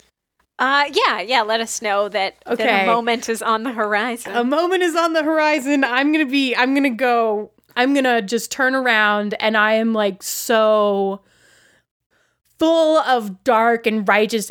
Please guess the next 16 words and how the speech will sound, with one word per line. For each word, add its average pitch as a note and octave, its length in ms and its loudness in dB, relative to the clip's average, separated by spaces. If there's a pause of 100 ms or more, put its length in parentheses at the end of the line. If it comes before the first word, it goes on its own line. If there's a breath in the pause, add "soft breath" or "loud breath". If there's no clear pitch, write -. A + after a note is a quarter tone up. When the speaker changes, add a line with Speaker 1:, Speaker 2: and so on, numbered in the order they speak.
Speaker 2:
anger G3 720 0
that, F#3 540 -2 (420 soft breath)
um, F#3+ 540 0 (440)
Donna G#3+ 500 2
is G#3 540 -2 (280 soft breath)
ruining, A#3+ 1000 0 (320 soft breath)
um, G#3 600 0
you B3 120 -8
know, A#3 140 2
the, A#3+ 260 0
the, A#3 560 -2
what B3+ 380 -2
could C#4+ 360 -2
be A#3+ 340 0
the G#3+ 120 -2
masterpiece A3+ 1200 -2